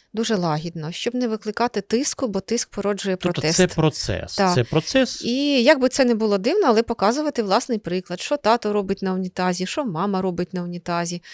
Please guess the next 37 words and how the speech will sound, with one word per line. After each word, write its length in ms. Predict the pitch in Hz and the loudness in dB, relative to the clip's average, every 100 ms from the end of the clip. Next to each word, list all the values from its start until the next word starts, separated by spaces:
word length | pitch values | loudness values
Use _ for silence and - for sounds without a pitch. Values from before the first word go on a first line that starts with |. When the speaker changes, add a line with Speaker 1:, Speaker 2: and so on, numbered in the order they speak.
| - - - | -18 -12 -6
Speaker 1:
е, 340 | 175 175 170 | -2 0 0
як 200 | 214 285 | -2 -2
це 120 | - | -2
відбувається. 1000 | 254 214 202 175 180 185 175 180 - 175 - - - | -2 -2 0 4 6 6 4 0 -2 -2 -2 -14 0
Е, 260 | 180 185 185 | 4 6 6
є 180 | 262 | 4
зараз 380 | 247 240 220 - | 4 6 6 2
уже 200 | 202 202 | 2 2
і 120 | - | 2
мультики, 540 | 214 247 240 214 - 202 | 2 2 2 0 2 2
і 40 | |
книжки 440 | - 202 240 - - | 2 2 2 2 -2
про 180 | 202 | -2
какулі, 600 | 196 208 - 202 202 190 - - - | 0 -2 0 2 4 2 0 -12 -4
і 120 | 214 | 2
як 200 | 208 226 | 2 4
какуля 400 | 208 196 233 214 | 2 2 4 4
пливе 340 | 208 208 196 | 6 4 6
по 140 | 214 196 | 4 -2
трубам, 540 | - 190 214 185 196 | -4 -6 -2 0 0
і 40 | 190 | -4
куди 280 | 185 196 | -4 -2
вона 220 | 202 202 185 | 0 -2 -2
потім 300 | 202 202 185 | -4 -4 -6
потрапляє, 840 | 180 190 175 165 190 190 190 185 - - - - | -6 -6 -6 -2 2 4 4 0 -2 -10 -8 -4
і, 240 | 196 190 | 0 0
і 140 | 196 | 0
що 180 | 202 240 | 0 2
відбувається 640 | 233 190 202 214 214 - 220 | 0 0 2 2 2 0 -2
в 60 | |
животику, 760 | 226 202 180 196 190 185 - 196 | 0 -2 2 2 2 -2 0 0
і 60 | |
як 200 | 196 220 | 0 -2
їжа 400 | 156 180 202 190 | -6 -2 0 -2
перетворюється. 840 | 190 185 185 185 180 175 175 - 180 | -2 -4 -4 -4 -4 -4 -6 -8 -6
Малюкам 480 | 185 202 269 320 | -6 2 4 4
уже, 260 | 262 202 | 4 2